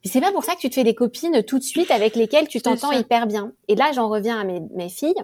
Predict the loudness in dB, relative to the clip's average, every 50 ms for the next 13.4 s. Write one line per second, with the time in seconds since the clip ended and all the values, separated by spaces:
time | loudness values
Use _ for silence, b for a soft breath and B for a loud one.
0 | -8 _ _ _ _ _ _ _ _ -2 -2 0 2 2 2 2 2 2 0 0
1 | -2 -4 -2 -2 0 2 2 2 2 2 0 0 0 0 0 0 -2 -2 -4 -6
2 | -6 -4 -4 -4 -4 -4 -4 -4 -2 0 0 0 0 0 -2 -4 -6 -6 -6 -6
3 | _ -10 -6 -4 -4 -4 -4 -4 -6 -6 -6 -6 -4 -2 -2 -2 -2 -2 -2 -4
4 | -4 -4 -6 -8 -10 -16 _ _ _ -12 -10 -8 -8 -8 -8 -6 -8 -8 -8 _
5 | _ _ _ _ _ _ _ _ _ B B B B B 2 4 4 6 6 4
6 | 4 4 2 4 4 4 4 2 2 2 0 0 -2 -2 -4 -4 -2 -2 -2 -2
7 | -2 -2 -4 -4 -4 -6 -6 -8 -6 -4 -2 -2 -2 -2 -4 -6 b b b b
8 | b b b b -6 -4 -4 -4 -2 -2 -2 -2 -2 -4 -4 -6 -8 -8 -8 -10
9 | -10 -12 -14 -12 -4 -2 0 0 0 -2 -4 -6 -4 -4 -4 -2 -4 -4 -4 -6
10 | -6 -6 -4 -6 -6 -8 -12 -8 -6 -6 -6 -6 -6 -8 -6 -4 -2 0 0 0
11 | 0 0 -2 -2 -4 -4 -4 -2 -4 -4 -4 -4 -6 -6 -8 -10 -10 -10 -10 -10
12 | -8 -6 -6 -6 -6 -6 -6 -6 -6 -6 -8 -10 -12 -12 -12 -12 -10 -10 -10 -10
13 | -10 -12 -12 -14 -16 -16 -16 -16